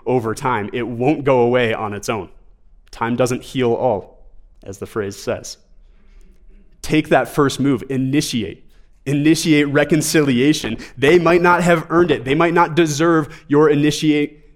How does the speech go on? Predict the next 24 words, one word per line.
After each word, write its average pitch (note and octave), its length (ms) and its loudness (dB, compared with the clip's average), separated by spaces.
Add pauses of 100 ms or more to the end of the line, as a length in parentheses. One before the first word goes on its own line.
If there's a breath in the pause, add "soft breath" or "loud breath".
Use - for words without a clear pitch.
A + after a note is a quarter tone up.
(120)
initiating C#3+ 840 0
love. B2 440 -4 (1500)
But G2 60 -14
that's F#2+ 180 -6
what A#2 140 -4
we're A#2 80 -4
called C3 300 -2
to, - 180 -14 (260)
in G#2+ 100 -10
propitiation. - 720 -12 (1400)
The G#2 100 -4
love A#2+ 200 0
that C3+ 100 0
you C3+ 140 0
are C3 80 0
called D3+ 340 2
to D3 220 4
is C3+ 160 2
also B2+ 460 2 (160 loud breath)
self-giving. A2+ 680 -4 (1120 soft breath)
Just A2+ 220 -6
as A#2 120 -6
God A#2+ 380 0 (1000 soft breath)
puts, - 400 -2